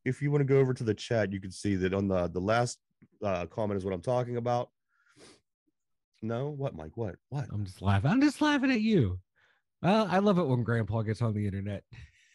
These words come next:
Speaker 1: No, it's not
Speaker 2: Go
Speaker 1: Grandpa. I'm j-, you, you, we have to, Mike, Mike, people gotta know what we're talking about.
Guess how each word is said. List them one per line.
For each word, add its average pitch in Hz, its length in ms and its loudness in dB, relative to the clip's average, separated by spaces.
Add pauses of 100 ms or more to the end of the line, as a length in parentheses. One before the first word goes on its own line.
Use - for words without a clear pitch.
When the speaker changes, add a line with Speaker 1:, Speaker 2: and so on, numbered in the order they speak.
(240)
Speaker 1:
No, 262 160 0
it's 202 80 2
not 262 180 0
Speaker 2:
Go 185 100 4
Speaker 1:
Grandpa. 190 320 4
I'm 156 220 2
j-, 156 140 -2
you, 175 260 0
you, 170 280 0
we 175 100 0
have 208 360 0
to, 170 140 -2 (720)
Mike, 143 320 0 (520)
Mike, 123 340 -2 (1200)
people 185 180 -2
gotta 202 160 4
know 202 140 6
what 175 80 4
we're 175 80 4
talking 175 320 -4
about. 160 400 -2